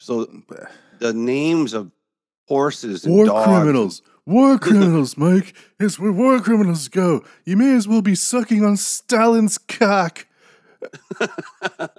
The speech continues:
Speaker 2: The
Speaker 1: But it's like, but it's like, um,
Speaker 2: <sighs>
Speaker 1: and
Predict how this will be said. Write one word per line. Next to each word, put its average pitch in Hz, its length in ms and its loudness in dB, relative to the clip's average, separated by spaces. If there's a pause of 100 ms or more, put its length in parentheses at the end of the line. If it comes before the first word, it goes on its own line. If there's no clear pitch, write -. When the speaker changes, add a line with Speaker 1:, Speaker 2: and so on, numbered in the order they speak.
(960)
Speaker 2:
The 123 600 4
Speaker 1:
But 196 160 0
it's 190 340 -10
like, 180 260 -6 (680)
but 151 240 -4
it's 165 240 -10
like, 147 280 -8
um, 139 360 -4 (240)
Speaker 2:
<sighs> - 260 -20
Speaker 1:
and 120 360 -10